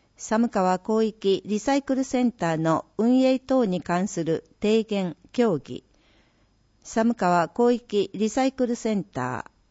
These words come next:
ー、電話七四の五五四七。地域公共交通会議。地域の実情に即した輸送サービスの実現に必要となる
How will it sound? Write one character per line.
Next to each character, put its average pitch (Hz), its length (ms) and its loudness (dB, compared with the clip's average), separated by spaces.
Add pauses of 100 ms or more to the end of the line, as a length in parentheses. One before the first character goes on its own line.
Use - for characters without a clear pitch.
ー、 - 20 -14
電 208 300 2
話 185 320 0
七 226 300 2
四 233 340 2
の 151 220 0 (180)
五 240 240 4
五 226 280 2
四 170 320 0
七。 135 340 -4 (1300)
地 254 280 -2
域 180 400 -2 (100)
公 247 220 2
共 254 320 2
交 254 260 0
通 226 260 -2
会 196 360 -2
議。 139 240 -8 (580)
地 240 220 -2
域 180 220 -4
の 175 220 2 (160)
実 202 360 -8
情 254 220 2
に 226 320 -2
即 220 380 -4
し - 100 -12
た - 340 0
輸 185 140 -4
送 254 300 0
サ 254 180 -4
ー 247 60 -2
ビ 214 100 -2
ス 165 160 -10
の 165 240 2
実 180 320 -6
現 196 300 -2
に 175 260 -4
必 - 300 -8
要 240 180 2
と 214 160 -4
な 196 160 -2
る 160 260 -2